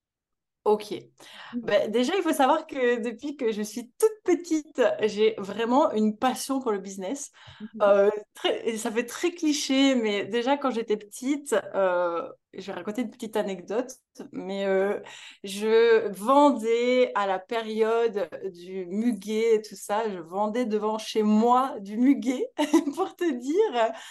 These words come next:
Speaker 1: euh, et, euh, je récoltais mes petits sous, quoi, des voisins. Donc, euh,
Speaker 2: Incroyable.
Speaker 1: enfin, genre, euh, je suis née pour le business, je crois, vraiment.
Speaker 2: Incroyable.
Speaker 1: <laughs>
Speaker 2: C'est incroyable.
Speaker 1: Donc,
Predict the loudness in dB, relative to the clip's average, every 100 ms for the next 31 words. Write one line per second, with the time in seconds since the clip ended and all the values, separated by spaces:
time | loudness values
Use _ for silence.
0 | -20 -20 -20 -2 2 2 0 -2 0 0
1 | -2 -6 -6 -6 -4 -4 -4 -4 -6 -4
2 | -2 0 4 4 2 -2 0 4 6 4
3 | 4 2 2 0 -2 0 2 4 2 0
4 | -6 -18 -12 -12 -12 _ -12 -2 -2 2
5 | 0 -2 _ _ -20 -20 _ -10 -2 0
6 | 0 -2 -2 0 0 0 -2 -6 -8 -8
7 | -8 -14 -18 -10 -8 -8 -6 0 2 2
8 | 0 -2 0 2 4 4 2 -4 -6 -6
9 | 0 0 0 -2 -2 2 4 2 0